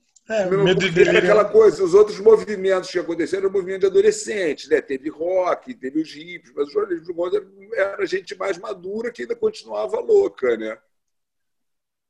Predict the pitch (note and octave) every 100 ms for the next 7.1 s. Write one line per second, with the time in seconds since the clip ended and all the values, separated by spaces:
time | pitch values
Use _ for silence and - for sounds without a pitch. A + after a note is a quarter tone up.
0 | _ _ B2+ C3 C#3 D3+ E3 E3+ F3 F3+
1 | E3+ F#3 F3 - E3+ E3 D#3 C#3+ C#3+ C3
2 | C#3 C3 C3+ C3+ C3 C#3+ C3+ C3 C3 C#3
3 | C3 B2+ A2+ F#2+ G#2 G2 A2 B2 C#3 C#3+
4 | D3 D3+ E3 E3+ F3+ G3 F#3 E3 E3 F3+
5 | G3+ G#3 G3 F#3+ E3 G3 F3+ _ E3+ F3+
6 | F#3+ D#3 F#3 F#3+ E3+ - - - - -